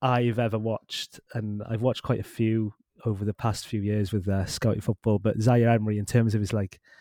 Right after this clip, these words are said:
just his overall quality, his overall ability at his age is, is pretty special and spectacular. But, um, yeah, to come back onto Kumbedi,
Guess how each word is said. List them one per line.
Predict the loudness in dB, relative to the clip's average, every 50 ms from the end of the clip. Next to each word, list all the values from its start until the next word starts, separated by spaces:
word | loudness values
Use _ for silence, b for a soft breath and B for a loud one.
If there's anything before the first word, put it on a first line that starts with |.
| b b b b b b b b _ -4
just | -2 -2 0
his | 2 4
overall | 6 8 8 8 8 6 6 6 6 6 4
quality, | 6 8 10 10 10 10 8 6 6 4 2 4 2 2 -4 _ B B B B B B B B B _
his | -6 -2 0
overall | 2 2 2 2 0 0 0 0 0
ability | 0 0 0 2 2 0 0 0 -2 -2
at | 0 0
his | 2 2
age | 4 4 4 4 2 0 -2 -4 -6 -6
is, | -2 -2 0 0 0 -2 -4 -8 -10 -12 _ _ _ _ _ -6
is | -6 -6 -6 -8 _ _
pretty | -16 -12 -12 -8 -6 -4 -2 -2 -4
special | -4 -4 -4 -2 -2 -2 -2 -2 -2 0 0 0
and | 0 -2 -4 -6
spectacular. | -8 -6 -8 -10 -10 -8 -10 -10 -10 -10 -10 -10 -10 -10 -12 _ _ _ _ _ -8
But, | -6 -4 0
um, | 2 2 2 2 -2 _ _ _ _ _ _ _ _ _ _ -20 -12 -2 0
yeah, | 2 2 2
to | 0 0
come | 2 4
back | 4 4 4
onto | 2 -2 0
Kumbedi, | 0 0 2 2 2 2 2 2 0